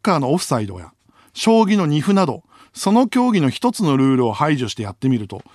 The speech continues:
どのように戦術や展開が変化するかを楽しむ検証企画。ちょっとだけ自由にやってみた。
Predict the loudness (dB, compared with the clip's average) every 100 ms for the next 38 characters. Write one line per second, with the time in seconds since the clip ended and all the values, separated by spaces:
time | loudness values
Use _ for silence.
0 | -20 -20 -4 2 4 4 4 4 4 2
1 | 2 2 2 0 2 0 2 2 2 2
2 | 2 0 0 0 2 0 0 -2 2 0
3 | 2 2 2 2 0 -4 -10 -12 -20 _
4 | _ -20 -20 _ 0 0 2 0 2 2
5 | 2 4 4 4 0 -4 -2 -2 -2